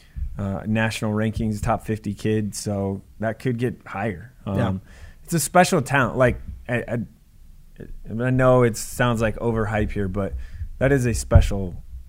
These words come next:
Speaker 1: kind of talent that we don't see every day
Speaker 2: Right.
Speaker 1: in Nebraska.
Speaker 2: He had a play on Thursday night against Papillion that was just effortlessly jaw-dropping.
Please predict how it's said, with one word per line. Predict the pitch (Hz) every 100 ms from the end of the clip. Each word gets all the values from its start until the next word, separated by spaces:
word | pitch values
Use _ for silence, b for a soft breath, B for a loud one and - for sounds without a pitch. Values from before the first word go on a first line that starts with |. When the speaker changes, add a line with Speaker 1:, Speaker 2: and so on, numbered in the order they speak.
| -
Speaker 1:
kind | - 107 98
of |
talent | - 113 98 73 95
that | 95
we | 107
don't | 104 92
see | - 98
every | 92 92
day | 90 82 95 -
Speaker 2:
Right. | 117 104
Speaker 1:
in | 95
Nebraska. | 90 87 - - - -
Speaker 2:
He | - 202 180
had | 170 160 151 131
a | 123 123
play | - 156 143 143 139
on | 110 113 113
Thursday | 139 143 151 131
night | 123 120
against | 113 113 -
Papillion | 113 - 120 120 117 117 117 110 B B B -
that | 120 110 110 -
was | 127 123 110
just | 127 - - -
effortlessly | - 143 135 139 120 123 - 120 107
jaw-dropping. | 117 110 107 101 107 104 110 107 107 107